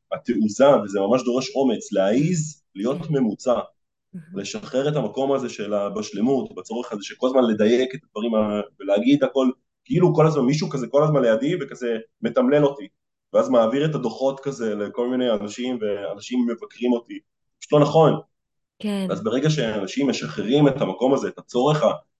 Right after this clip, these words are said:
Speaker 1: המטורף של כולנו, ואני ממש כזה, אני לאורך שנים כזה, כל דבר שאני אומר צריך להיות מצחיק, צריך להיות מדויק, צריך להיות שנון, צריך להיות נורא אלגנטי, ושיפגע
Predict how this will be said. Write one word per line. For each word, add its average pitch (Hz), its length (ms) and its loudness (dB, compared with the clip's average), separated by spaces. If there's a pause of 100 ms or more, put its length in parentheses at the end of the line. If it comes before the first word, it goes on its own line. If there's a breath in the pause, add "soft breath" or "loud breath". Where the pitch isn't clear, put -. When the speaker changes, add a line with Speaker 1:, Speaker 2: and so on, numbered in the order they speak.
Speaker 1:
המטורף 117 300 -2
של 156 120 0
כולנו, 143 680 6
ואני 101 240 0
ממש 143 300 2
כזה, 104 400 -4
אני 104 280 -4 (440)
לאורך 160 240 0
שנים 131 440 0
כזה, 98 180 -8 (100)
כל 135 200 0
דבר 135 160 4
שאני 117 220 -4
אומר 127 240 2
צריך - 180 -14
להיות 139 160 -10
מצחיק, 139 540 0 (300)
צריך - 160 -8
להיות 139 160 -4
מדויק, 120 340 4
צריך - 220 -10
להיות 131 160 -6
שנון, 123 500 4
צריך - 180 -12
להיות 139 180 -6
נורא 127 220 4
אלגנטי, 127 760 4
ושיפגע 110 560 2